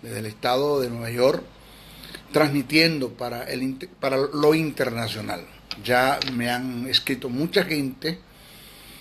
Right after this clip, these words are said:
y es el, el gran deseo,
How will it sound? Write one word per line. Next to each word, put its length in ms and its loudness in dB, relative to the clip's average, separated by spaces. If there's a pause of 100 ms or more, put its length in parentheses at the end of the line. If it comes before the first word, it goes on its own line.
(320)
y 200 6
es 280 4
el, 420 2
el 240 -4
gran 240 0
deseo, 540 2